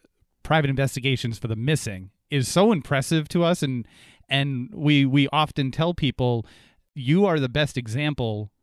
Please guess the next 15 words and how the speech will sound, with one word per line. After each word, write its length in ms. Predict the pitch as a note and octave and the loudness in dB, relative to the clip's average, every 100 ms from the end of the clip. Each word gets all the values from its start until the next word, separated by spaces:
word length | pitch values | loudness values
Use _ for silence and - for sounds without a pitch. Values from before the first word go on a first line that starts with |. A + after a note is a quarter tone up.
| - | -6
of 520 | B2+ A#2 A2 G2 - _ _ _ _ _ | -4 -2 -4 -10 -18 _ _ _ _ _
taking 320 | - G3 G#3 | -4 -2 -4
something 680 | D#3 F#3 E3 F3 D#3 C#3+ C#3+ | -4 -4 -4 -2 -2 -4 -8
tragic 600 | - D3+ C3 B2 B2+ - - | -6 -2 -2 -2 -4 -6 -8
and 340 | A#2+ A2 G#2+ _ _ - | -6 -6 -8 _ _ -20
trying 400 | - D3+ D#3 C#3+ | -2 0 0 -2
to 100 | C3+ | -2
make 280 | B2 C3 - | -2 -4 -4
something 400 | C3+ A#2 A2 G#2 | -6 -4 -8 0
good 200 | C#3 B2 | 0 0
out 180 | G#2 F2 | -2 -10
of 100 | D#2 | -14
it 100 | - _ _ | -20 _ _
in, 280 | C3+ C3 A#2 | -8 -6 -8
in 260 | B2+ B2 | -8 -10